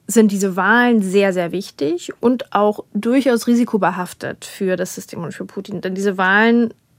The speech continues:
erfüllen vielleicht nicht den Zweck, jemanden zu wählen oder abwählen zu können,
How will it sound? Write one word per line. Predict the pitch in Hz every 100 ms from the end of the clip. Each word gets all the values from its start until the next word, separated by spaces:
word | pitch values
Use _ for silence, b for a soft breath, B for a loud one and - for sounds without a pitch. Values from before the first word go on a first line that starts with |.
| _
erfüllen | - 190 254 262 240
vielleicht | 214 208 208
nicht | 214
den | 196
Zweck, | 185 214 208
jemanden | 208 190 180 185 185 180 220
zu | - 202
wählen | 202 208 196
oder | 180
abwählen | - - - - -
zu | 170 -
können, | - - 202 254